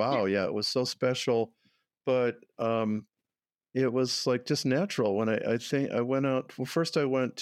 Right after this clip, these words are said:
Speaker 2: to, uh, uh, in those days, they had the Frontier
Speaker 1: Oh,
Speaker 2: Herbs in
Speaker 1: yes,
Speaker 2: Iowa. I
Speaker 1: yeah.
Speaker 2: went to one or two conferences. I attended the speaker.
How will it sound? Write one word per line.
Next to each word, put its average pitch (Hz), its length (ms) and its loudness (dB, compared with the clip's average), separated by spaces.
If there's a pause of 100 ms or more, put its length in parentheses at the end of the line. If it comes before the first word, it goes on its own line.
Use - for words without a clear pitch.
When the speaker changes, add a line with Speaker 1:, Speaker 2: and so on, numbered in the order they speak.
Speaker 2:
to, 120 300 2
uh, 107 200 0 (680)
uh, 117 180 2 (100)
in 120 160 0
those 139 240 0
days, 117 220 0
they 117 100 2
had 117 120 0
the 110 80 0
Frontier 117 440 0
Speaker 1:
Oh, 110 140 2
Speaker 2:
Herbs 110 180 0
in - 100 6
Speaker 1:
yes, - 20 6
Speaker 2:
Iowa. 110 540 2
I 107 40 0
Speaker 1:
yeah. - 0 -
Speaker 2:
went 107 200 -2
to 107 120 -2
one 110 140 2
or 110 40 0
two 120 160 -2
conferences. 113 720 -2
I 110 80 2
attended 107 480 0 (400)
the 104 60 -4
speaker. 107 640 -4